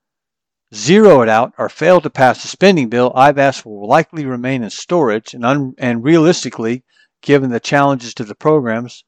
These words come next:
and the already in the works upgrades may never leave. Uh, Lieutenant Colonel, uh, I think it's Dresch, right?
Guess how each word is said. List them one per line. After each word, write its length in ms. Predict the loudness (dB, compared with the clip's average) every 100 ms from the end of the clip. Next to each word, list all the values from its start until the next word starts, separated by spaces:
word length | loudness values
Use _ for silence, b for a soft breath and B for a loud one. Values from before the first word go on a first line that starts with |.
| _ _ _ _ _ _ _ -12
and 140 | -12
the 120 | -6
already 520 | 2 4 4 4 2 -2
in 160 | -4
the 80 | -2
works 260 | -2 -4 -2
upgrades 520 | -4 -2 -4 -6 -10
may 160 | -10
never 340 | -2 -2 0 -2
leave. 540 | -4 -8 -10 -20 -20 _ _ _ _ _ _ _ _ _ _ _ _ _ _ _ _ _ _ _ _ _ _ _ _ _ _ _ _ _
Uh, 480 | -6 -2 0 0 -2 -6 _ _ _ _ _ _ _ _ _
Lieutenant 320 | -8 -6 -4
Colonel, 440 | -2 -2 0 -2 -4
uh, 160 | -8 -8 _ -18
I 80 |
think 200 | -12 -10
it's 100 | -10
Dresch, 440 | -8 -2 -2 -4 -8
right? 260 | -8 -8